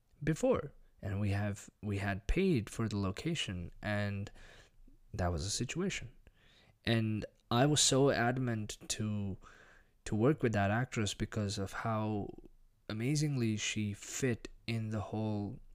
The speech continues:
um, story, and how that chemistry was with, uh, with her supporting actor. It was, it was something of a, I felt that if I had gotten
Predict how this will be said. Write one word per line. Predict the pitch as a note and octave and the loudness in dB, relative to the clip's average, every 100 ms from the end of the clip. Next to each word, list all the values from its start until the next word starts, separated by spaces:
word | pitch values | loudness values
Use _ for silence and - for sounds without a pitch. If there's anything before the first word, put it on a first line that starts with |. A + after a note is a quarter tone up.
| - - _ - | -20 -20 _ -8
um, | G2 F#2 F2 F2+ - | -6 -4 -6 -8 -10
story, | - F#3+ B3 A#2 - - - - - - - - _ _ _ - | -2 2 4 2 0 -8 -14 -20 -20 -20 -20 -20 _ _ _ 0
and | B2 G#2 | 2 2
how | - B2 A#2+ A#2 | 0 2 2 2
that | A2+ G#2 - | 0 -2 -4
chemistry | D3 E3 - C3 A2 | -4 -2 -2 0 0
was | G#2 G2+ G2 - | 0 0 -2 -2
with, | G2+ F#2+ F#2+ - | -2 -2 -4 -6
uh, | G#2 F#2+ F#2+ F2+ F#2 F#2 | -4 -4 -2 -4 -4 -4
with | G2 | -4
her | G2+ | -4
supporting | G2+ - B2 E3+ D#3+ | -4 -4 -2 0 0
actor. | G2 F2+ - F2 F2 - | -2 -4 -6 -8 -6 -6
It | A#2 | -4
was, | B2 A#2+ A#2 G#2+ - - - - _ _ _ | 0 2 0 -2 -6 -10 -20 -20 _ _ _
it | - | -2
was | A#2+ | 2
something | - D3+ E3 F3 D3+ | 2 2 0 0 0
of | B2 | 0
a, | A#2+ - A2+ | -2 -4 -4
I | A2+ | -4
felt | - B2 A#2+ A#2+ | -4 -2 -2 0
that | A#2 A2 G#2+ | 0 0 0
if | G#2 | -2
I | A2+ | -2
had | G#2+ G#2+ | -2 -2
gotten | - G#2+ G#2+ A2 G#2+ | 0 0 0 -4 -6